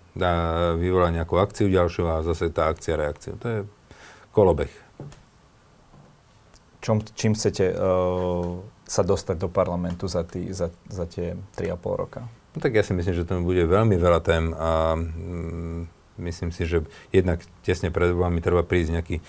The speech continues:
Speaker 1: s nejaký zmysluplný program, ktorý, e, ponúknete ľuďom, takže to je prvá vec, e, tým novým programom.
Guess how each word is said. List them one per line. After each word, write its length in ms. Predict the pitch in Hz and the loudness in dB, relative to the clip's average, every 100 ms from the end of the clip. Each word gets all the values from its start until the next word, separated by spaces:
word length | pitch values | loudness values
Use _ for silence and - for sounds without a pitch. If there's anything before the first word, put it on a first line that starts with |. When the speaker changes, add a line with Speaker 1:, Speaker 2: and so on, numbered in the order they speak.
| - - - | -18 -14 -2
Speaker 1:
s 60 | |
nejaký 560 | 87 85 87 85 82 85 | 0 2 0 0 0 0
zmysluplný 560 | 90 82 95 92 87 82 | 0 0 -2 0 -2 0
program, 400 | 85 85 85 85 | 0 2 0 0
ktorý, 240 | 85 82 | 0 0
e, 120 | 80 80 80 | 0 0 -2
ponúknete 560 | 80 92 87 92 82 82 | 0 2 2 0 2 2
ľuďom, 320 | 85 90 101 | 2 0 -2
takže 320 | 85 73 90 | -4 -4 -4
to 80 | 76 | -2
je 80 | - | 2
prvá 240 | 87 90 | 4 6
vec, 240 | 92 95 - | 4 2 -4
e, 240 | 76 78 80 | -6 -4 -4
tým 560 | - 80 80 82 85 | -4 -4 -6 -8 -6
novým 240 | 90 85 76 | -2 -2 -2
programom. 560 | 87 95 110 123 143 | 0 2 2 2 -2